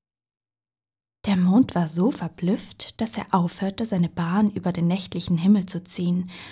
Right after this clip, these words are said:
und einen Augenblick stillstand, während er hinunterrief: „Wer da unten ist angeblich größer als ich?“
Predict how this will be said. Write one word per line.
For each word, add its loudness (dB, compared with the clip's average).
und 2
einen 2
Augenblick 2
stillstand, 0
während 0
er -2
hinunterrief: -2
„Wer 8
da 4
unten 0
ist -2
angeblich 2
größer 2
als -2
ich?“ -8